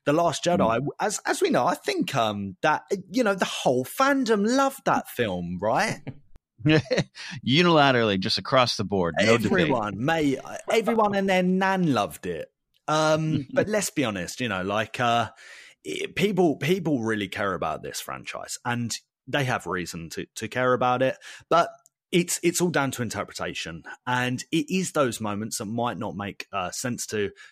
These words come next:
Speaker 1: to some people. They make so much sense, more than sense, um, to,
Speaker 2: Mm.
Speaker 1: to other people. And it is amazing to, um, find people like yourself who, who do have a big online presence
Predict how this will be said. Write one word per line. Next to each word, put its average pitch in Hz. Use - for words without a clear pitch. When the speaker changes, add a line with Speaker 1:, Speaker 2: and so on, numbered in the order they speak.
Speaker 1:
to 113
some 123
people. 104
They 120
make 123
so -
much 123
sense, 92
more 131
than 104
sense, -
um, 110
to, 113
Speaker 2:
Mm. 101
Speaker 1:
to 95
other 107
people. 69
And 123
it 131
is 131
amazing 165
to, 147
um, 104
find 127
people 123
like 135
yourself 98
who, 147
who 190
do 320
have 180
a 131
big 240
online 196
presence 165